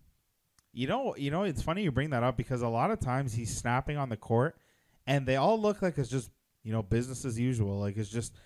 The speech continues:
another day in the office. Like, there's no reaction where everyone's, like, snapping. What the heck is going on? This guy is just drilling, like, half-court shots contested, and his teammates are just high-fiving him on the way back. It's like, what goes on in practice to these guys, man?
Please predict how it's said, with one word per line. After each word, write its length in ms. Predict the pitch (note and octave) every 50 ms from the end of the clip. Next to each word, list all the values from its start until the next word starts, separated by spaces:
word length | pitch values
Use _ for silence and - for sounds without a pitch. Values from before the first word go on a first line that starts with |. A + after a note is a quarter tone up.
| - _ _ -
another 320 | G#2+ A#2+ C3 C#3+ C3+ C3+
day 580 | A2+ G2 A2 A#2 C3 D3 D3+ D3+ D#3 - - - - - -
in 140 | B2 B2+ C3+
the 140 | D3 D3
office. 400 | D3+ E3+ F#3 - C#3 B2+ A#2+ -
Like, 160 | B2+ B2 A2+ G#2 G2+
there's 280 | G#2 B2 B2 A#2+ A2+ G#2+
no 160 | C3 C#3 D3+
reaction 540 | D3 C3 B2+ A#2+ B2 C3 C#3+ - - C3+ A#2 A2+
where 120 | A2 A2+
everyone's, 560 | - A#2 C3 C3+ C#3+ C#3 C3 B2+ A#2+ G#2 G2+ G2+
like, 140 | A#2 A2 -
snapping. 440 | - - A#2+ A2 A#2 A#2+ - A#2 G#2+
What 140 | G#2+ C#3+ -
the 100 | D#3 C3
heck 160 | B2+ D#3 D#3+
is 120 | D#3+ B2
going 200 | A2+ B2 B2 A#2+
on? 160 | A#2+ B2 B2+ B2+
This 120 | A2+ G#2+
guy 220 | - A#2+ A#2+ C#3
is 140 | B2 A2 - - _ _ _ _ _ _
just 160 | - A#2+ G#2+
drilling, 460 | G#2+ A2+ B2+ C3+ C#3 D3 D3 C#3+ C3+
like, 180 | A#2+ A2+ G2+ -
half-court 540 | - A#2+ B2+ A#2+ - - B2+ A#2+ A2 -
shots 340 | - - B2+ A#2+ A#2+ A2+ -
contested, 720 | - - B2+ A2 - - A#2 B2+ - - - A#2 G#2+ G#2 - - _ _ _ _ _ _ -
and 220 | - C3 B2+ B2
his 140 | B2 C3+ B2+
teammates 340 | - C#3 C3+ C3+ C3+ - -
are 60 | B2
just 180 | A2+ A#2+ A#2+ A2
high-fiving 500 | A2+ A#2+ B2 - - A#2 A#2+ A2+ A#2+ A2+
him 100 | A2 G#2+
on 180 | G#2 G#2 G#2+
the 80 | A2 G#2+
way 160 | G#2+ A2 G#2+
back. 300 | G2 A2+ A#2 A#2+ - - G#2 - - - _
It's 80 | - -
like, 100 | A#2+ - - - - _ _
what 160 | G#2+ C#3 E3
goes 220 | E3 A3 G#3 D#3+
on 160 | C3+ D#3 F#3+ F#3
in 80 | D#3
practice 500 | - - - B2 E3+ G3 - - C#3+ -
to 80 | - D#3
these 240 | C#3 B2+ A#2 A#2 -
guys, 320 | - A2+ G2+ F#2+ F#2 F#2+
man? 200 | G2+ A2 D#3+ G3+